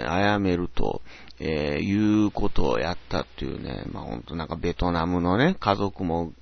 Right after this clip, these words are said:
もうかわいそうとしか言いようがないなっていうかね、だからほんとなんか、あの、近所の評判の人によると、まあ、熱心だったとか、まあ、子供が好きとかね、子供慕われ、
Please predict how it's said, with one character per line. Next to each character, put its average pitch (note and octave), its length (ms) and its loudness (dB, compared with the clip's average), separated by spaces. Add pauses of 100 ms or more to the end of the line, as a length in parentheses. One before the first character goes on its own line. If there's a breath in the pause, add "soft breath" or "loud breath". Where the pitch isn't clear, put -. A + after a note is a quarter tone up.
も E2 160 -6
う - 40 -10
か A2 200 0
わ C#3 140 2
い D#3+ 80 0
そ G#2+ 640 6
う - 140 -14
と E2+ 100 2
し - 80 6
か G2+ 120 4
言 A#2+ 100 4
い - 20 2
よ F#3 140 4
う - 20 2
が F3+ 120 6
な G#2 120 6
い E2+ 60 4
な E2+ 80 2
っ - 40 -6
て D#2+ 100 -6
い - 20 -2
う C#2+ 40 -4
か D2+ 140 -4
ね、 E2 300 -2 (1600 loud breath)
だ - 80 -14
か D#2+ 80 -10
ら D#2+ 40 -8
ほ G2 100 -4
ん D#3+ 60 -2
と D3 120 0
な C#3 80 4
ん - 20 0
か、 G2+ 120 4 (440)
あ E2+ 120 -2
の、 E2+ 200 -4 (120)
近 F3+ 300 0
所 E3+ 120 4
の B2 120 6
評 C#3+ 260 8
判 C#3+ 220 2
の C#3+ 100 0
人 A#2 280 6
に G2+ 100 0
よ A#2 120 0
る C#3+ 100 -4
と、 D#3+ 200 4
ま A2+ 120 4
あ、 E2+ 60 4
熱 G#2+ 200 0
心 F2+ 640 0
だ D2 140 -2
っ - 40 -8 (120)
た F2 120 -2
と E2 100 -2
か、 D2+ 500 -4 (400 loud breath)
ま F#2+ 100 4
あ、 F#2+ 40 4
子 G2 180 6
供 F#2 720 6
が F2+ 180 2
好 - 60 -8 (100)
き G2+ 120 -6
と D#2 160 2
か F#2+ 140 0
ね、 G3 160 0 (220)
子 G2 160 0
供 F#2+ 260 4
慕 F2+ 240 -2 (100)
わ F#2+ 120 6
れ、 F#2+ 160 2